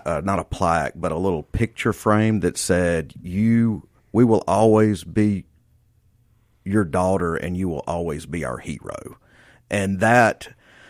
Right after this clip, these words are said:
that Father's Day, I have never forgotten, you know, just because they, they were s-, they were so good. They understood. And, uh, and, and that's what families have to deal with, with career law enforcement officers.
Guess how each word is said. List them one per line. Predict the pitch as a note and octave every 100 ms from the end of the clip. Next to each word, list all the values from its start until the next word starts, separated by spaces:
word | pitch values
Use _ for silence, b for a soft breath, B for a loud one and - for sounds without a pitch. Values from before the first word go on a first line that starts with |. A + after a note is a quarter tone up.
| b b b
that | G2 A2 -
Father's | - G#2+ G#2 G2 F#2+
Day, | E2 F2+ F2 F2+ E2
I | D#2 F2+
have | F#2 E2
never | F#2+ G2
forgotten, | G2+ A#2 G2+ A2+ - - F#2
you | E2+ G2+
know, | E2 F2 A2+ -
just | G2+ -
because | F#2+ F#2 G#2 A#2 G2+ F#2 E2
they, | F#2 G#2 G2 -
they | - F#2+ A#2
were | F#2+ F#2+
s-, | E2 - - - - - b b b b b b b b b _
they | - A2+
were | B2
so | G#2+ - B2
good. | A2 A2+ A2+ A2 A#2+ A#2
They | B2+ B2+
understood. | C3+ B2 G#2 A#2 G#2 C#2+ - - _ -
And, | G2 F#2+ F2+
uh, | F2 D#2+ C#2 -
and, | G#2+ G#2+ - -
and | G#2+
that's | C3 C3+ - -
what | - B2 G2+ -
families | A2 A2 G#2+ G2+ F2+
have | G2 -
to | E2
deal | D2+ E2 F2
with, | C#2+ C#2+ C2 -
with | F2 F2+
career | - E2+ F2 D2+
law | D#2 D#2+
enforcement | D#2+ - B1 C2 B1
officers. | A#1 - - - -